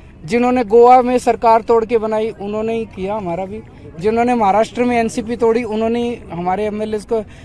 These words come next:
जिन्होंने महाराष्ट्र में शिवसेना तोड़ी, कर्नाटक में सरकार गिराई, राजस्थान में सरकार गिराने की कोशिश की,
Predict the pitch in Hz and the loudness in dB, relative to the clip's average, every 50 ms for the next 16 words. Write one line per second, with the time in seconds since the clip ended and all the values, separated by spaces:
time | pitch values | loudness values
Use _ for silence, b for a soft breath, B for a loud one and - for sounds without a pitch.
0 | B B - 175 214 226 233 233 240 240 240 226 220 196 180 185 208 226 - - | B B -8 -4 -2 -2 0 0 0 0 0 0 2 2 2 2 0 0 -2 -2
1 | - 233 233 233 233 226 - 226 208 - - 233 226 226 220 220 226 214 214 240 | -4 -4 -2 -2 -2 -2 -2 -4 -4 0 0 0 0 0 -2 -2 -2 -2 -2 -2
2 | 233 226 208 B B B B B - 202 196 202 214 214 190 220 208 - 226 226 | -4 -6 -8 B B B B B -4 -4 0 2 2 2 2 2 0 -2 -2 -2
3 | - - 208 196 - 214 214 220 220 208 185 208 214 214 214 220 226 233 226 214 | -2 -2 -2 0 2 4 4 4 4 2 0 0 2 4 4 4 4 0 -4 -8
4 | B B B B B B - 165 185 208 208 202 226 220 - 226 214 220 226 220 | B B B B B B -2 2 2 4 4 4 2 0 0 -2 -4 -2 -2 -2
5 | - 226 208 180 220 208 208 208 208 208 214 208 214 220 196 220 226 - - 208 | -2 -2 -2 2 2 2 2 2 0 -2 -2 -2 -2 -4 -6 -8 -6 -4 -4 -4
6 | 202 - 240 226 - - - 226 226 226 | -4 -4 -4 -6 -6 -6 -8 -6 -6 -6